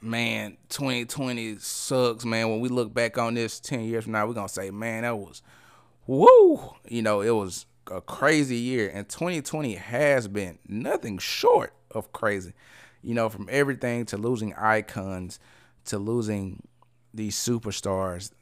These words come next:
people we never thought would pass away, to a na-,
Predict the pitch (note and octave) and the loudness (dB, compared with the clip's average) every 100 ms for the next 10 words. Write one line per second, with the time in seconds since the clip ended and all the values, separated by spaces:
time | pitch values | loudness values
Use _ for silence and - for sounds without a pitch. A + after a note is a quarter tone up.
0 | - C3 A2+ A2 G#2+ A2+ A#2 A2 A2+ G#2+ | -4 -4 -2 -4 0 0 0 2 2 2
1 | G2 F#2+ - G2+ G2+ F#2 F#2+ F2+ - _ | 0 -6 -4 -4 -4 -6 -4 -6 -8 _
2 | - - _ _ - B2+ A#2 A2 F#2+ - | -20 -20 _ _ -4 -2 0 -2 -8 -14
3 | - G2+ G2+ A2 B2+ C3+ | -8 -6 -4 0 2 2